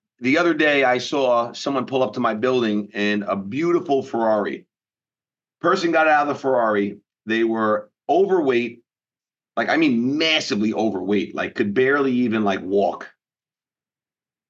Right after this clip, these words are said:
Walking into the bank, and I happened to, uh, be walking outside, and someone's like, "Man, look at that car."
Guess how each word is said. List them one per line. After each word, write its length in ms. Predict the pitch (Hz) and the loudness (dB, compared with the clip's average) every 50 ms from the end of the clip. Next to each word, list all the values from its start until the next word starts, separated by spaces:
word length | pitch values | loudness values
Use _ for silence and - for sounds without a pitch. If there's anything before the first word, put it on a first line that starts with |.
| _ _ - | _ _ 0
Walking 360 | 123 170 175 175 - 175 165 | 2 2 2 2 2 2 2
into 220 | 160 151 147 156 | 2 2 0 2
the 140 | 147 139 127 | 2 2 2
bank, 440 | 104 120 120 120 117 110 101 - - _ | 2 2 2 2 0 -2 -4 -8 -6 _
and 560 | 110 107 110 107 104 104 101 98 95 - - - _ _ _ _ _ _ _ _ _ _ _ _ - 107 | 0 2 2 4 4 2 0 0 -2 -6 -12 -18 _ _ _ _ _ _ _ _ _ _ _ _ -4 -2
I 140 | 113 117 | 0 2
happened 480 | 117 120 127 113 110 104 117 110 104 101 | 2 2 2 0 0 0 0 0 0 -2
to, 300 | 98 - 113 104 104 101 | 0 0 2 2 4 2
uh, 320 | 95 90 87 90 87 87 82 - | 2 2 2 2 0 -2 -4 -6
be 80 | - 104 | -6 -4
walking 360 | 101 107 110 113 110 117 107 | -2 0 -2 0 0 -2 -2
outside, 600 | 101 101 101 - - - - - 156 147 - 147 | 0 -2 -2 0 0 2 4 4 2 2 0 -2
and 180 | - 196 208 | -2 -2 -2
someone's 300 | 202 - 113 101 98 98 | -2 -2 -2 -2 -2 -4
like, 160 | - - - - | -4 -8 -10 -10
"Man, 320 | 104 110 113 107 98 98 | -8 -8 -6 -6 -4 -4
look 120 | 120 - | -4 -4
at 120 | 131 - - | -4 -4 -2
that 240 | 123 123 117 - - | -2 -2 -2 -2 -4
car." 400 | - 104 92 92 87 69 - | -4 -2 -2 -2 -2 -6 -8